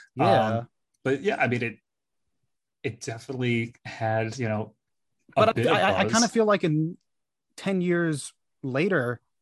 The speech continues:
Speaker 1: I don't know if you could find enough people to fund this movie because I think,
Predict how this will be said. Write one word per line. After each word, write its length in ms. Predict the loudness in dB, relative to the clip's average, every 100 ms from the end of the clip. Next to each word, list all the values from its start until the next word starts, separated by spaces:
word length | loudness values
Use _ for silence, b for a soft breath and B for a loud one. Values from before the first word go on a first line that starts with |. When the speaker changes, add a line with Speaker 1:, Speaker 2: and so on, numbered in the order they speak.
| _ _ _ _
Speaker 1:
I 80 | -2
don't 200 | -2 0
know 220 | -2 0
if 160 | -2 -2
you 60 |
could 160 | -2 -4
find 420 | -2 0 2 2
enough 280 | 2 0 -4
people 520 | -6 -4 -4 -4 -6 -14 _ _ -8
to 80 |
fund 300 | -4 0 0
this 180 | 0 -2
movie 480 | -4 -4 -4 -8 -10 _ _
because 540 | -8 -4 -2 -2 -2 -6 _ _ _ -4
I 120 | -4
think, 420 | -2 -4 -4 -12